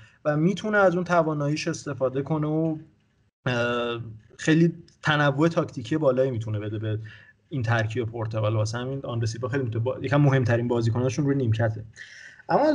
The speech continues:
لحاظ تاکتیکی هم خود پرتغال رو بخوایم بررسی کنیم، توی حمله، اه، یکی از بزرگترین، اه، به حساب، اه،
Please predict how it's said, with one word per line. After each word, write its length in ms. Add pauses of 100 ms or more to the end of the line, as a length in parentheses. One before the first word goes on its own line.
لحاظ 420
تاکتیکی 560
هم 140
خود 300
پرتغال 540
رو 80
بخوایم 300
بررسی 380
کنیم، 220
توی 160
حمله، 840 (520)
اه، 300
یکی 180
از 180
بزرگترین، 800
اه، 1500
به 60
حساب، 320
اه، 60